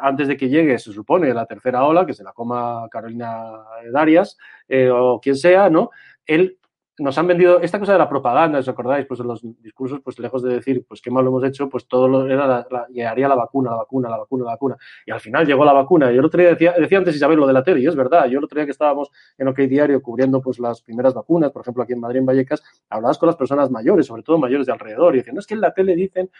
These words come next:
y en la tele han dicho, en la tele es una referencia, y claro, en la tele, pues, pasa lo que pasa, ¿no? Ahora mismo, ¿no? En general, en la, en las teles, ¿no?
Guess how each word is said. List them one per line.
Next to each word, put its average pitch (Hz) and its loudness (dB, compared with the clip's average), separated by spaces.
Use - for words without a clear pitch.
y 131 -6
en 131 2
la 135 2
tele 196 6
han 165 4
dicho, 170 -4
en 110 -12
la - -12
tele 139 -2
es 110 -16
una 113 -16
referencia, 107 -14
y 104 -14
claro, 113 0
en 139 2
la 120 -2
tele, 135 4
pues, 135 -2
pasa 123 -2
lo 135 2
que 110 -8
pasa, - -4
¿no? 123 -4
Ahora 120 2
mismo, 113 0
¿no? 131 4
En 127 2
general, 117 -2
en 110 -2
la, 110 -6
en 120 -4
las 110 -6
teles, 110 -2
¿no? 131 -2